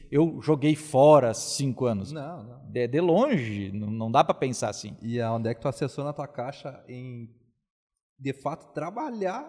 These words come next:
Speaker 2: com, com o meio eletrônico, com a, a usina Info já tem o quê? Dez anos? Mais?
Speaker 1: Nós estamos com quinze anos.
Speaker 2: Quinze anos.
Speaker 1: Ah. Na verdade, é... aquilo que eu falava antes de, de que a gente evolui,
Speaker 2: Aham.
Speaker 1: quando tu pegar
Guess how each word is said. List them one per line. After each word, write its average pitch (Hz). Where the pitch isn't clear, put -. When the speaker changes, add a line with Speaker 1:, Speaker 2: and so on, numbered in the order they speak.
Speaker 2:
com, 196
com 170
o -
meio 156
eletrônico, 143
com 135
a, 131
a 120
usina 127
Info 175
já 226
tem 196
o 185
quê? 185
Dez 123
anos? 147
Mais? 147
Speaker 1:
Nós 110
estamos 123
com 165
quinze 165
anos. 95
Speaker 2:
Quinze 147
anos. 127
Speaker 1:
Ah. 101
Na 175
verdade, 196
é... 147
aquilo 226
que -
eu 202
falava 135
antes 135
de, 107
de 107
que -
a 131
gente 143
evolui, 123
Speaker 2:
Aham. 101
Speaker 1:
quando 123
tu -
pegar 127